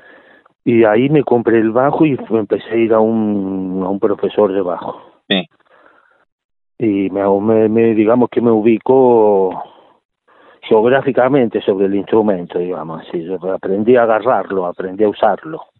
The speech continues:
Speaker 2: Mm.
Speaker 1: Eh, no, que no quiere decir que haya aprendido mu-, sobre música, digamos, sino básicamente aprendí a utilizar esa herramienta.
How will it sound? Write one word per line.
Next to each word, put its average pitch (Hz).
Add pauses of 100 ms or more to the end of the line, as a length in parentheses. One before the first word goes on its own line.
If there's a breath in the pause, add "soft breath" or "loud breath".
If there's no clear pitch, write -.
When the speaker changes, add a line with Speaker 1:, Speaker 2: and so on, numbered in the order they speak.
Speaker 2:
Mm. 214 (580 soft breath)
Speaker 1:
Eh, 92
no, 107
que 107
no 110
quiere 117
decir 110
que 110
haya 113 (160)
aprendido 113
mu-, 127
sobre 113
música, 110
digamos, 101
sino 110
básicamente 117
aprendí 104
a 110
utilizar 104
esa 104
herramienta. 98